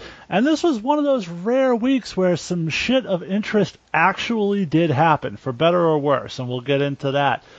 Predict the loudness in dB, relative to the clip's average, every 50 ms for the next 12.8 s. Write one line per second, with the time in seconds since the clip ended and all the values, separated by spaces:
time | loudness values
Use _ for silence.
0 | -20 -20 -20 -20 -20 -6 -2 2 4 4 4 4 2 2 0 0 2 2 2 2
1 | 2 0 -2 -2 -2 0 0 0 0 -2 -2 -2 -2 -4 -4 -2 -2 -4 -4 -4
2 | -6 -4 -4 -4 -2 0 0 2 2 2 0 -2 -2 -2 -2 -2 -4 -4 0 2
3 | 4 4 6 4 2 0 -2 -4 -4 -4 -2 -2 0 0 0 0 0 0 2 4
4 | 4 4 4 2 2 -2 -6 -20 -20 -20 _ _ -6 -4 -2 -2 -2 -4 -4 -6
5 | _ -8 -4 -2 0 0 2 2 4 4 4 4 2 0 0 0 0 2 2 0
6 | -2 -2 -2 -2 -2 0 0 0 0 -2 -2 -2 -2 0 0 0 0 -2 -2 -2
7 | -4 -4 -2 -2 -2 -2 -2 -2 -4 -4 -4 -4 -6 -6 -6 -2 0 0 0 0
8 | -2 _ -12 -20 -20 -20 -20 _ -2 2 2 2 2 2 -2 -4 -4 -4 -4 -2
9 | 0 0 0 0 -2 -4 -2 0 0 2 2 2 0 0 0 0 0 0 0 -2
10 | -2 0 2 2 2 2 2 2 0 0 2 4 6 6 6 6 4 4 2 0
11 | 2 2 2 2 0 -2 0 0 0 0 0 -4 -6 -2 0 0 0 0 0 0
12 | 0 2 2 2 2 0 -2 -2 0 0 2 2 2 0 0 -2